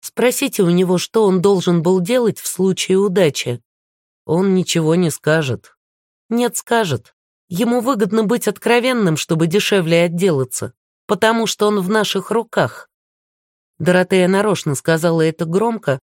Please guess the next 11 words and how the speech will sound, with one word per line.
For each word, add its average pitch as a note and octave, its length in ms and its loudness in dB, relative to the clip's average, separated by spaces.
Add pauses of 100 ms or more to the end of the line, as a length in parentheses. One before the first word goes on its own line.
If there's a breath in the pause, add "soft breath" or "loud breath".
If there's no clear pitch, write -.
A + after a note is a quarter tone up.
чтобы E3 320 -2
услышал F3+ 520 0
старик, F#3+ 640 -2 (240)
но F3 140 0
старик A3+ 400 -2
не F3+ 100 2
ответил F#3+ 440 0
ни E3+ 140 4
жестом, F#3+ 480 0
ни G3+ 80 0
словом. C3 560 0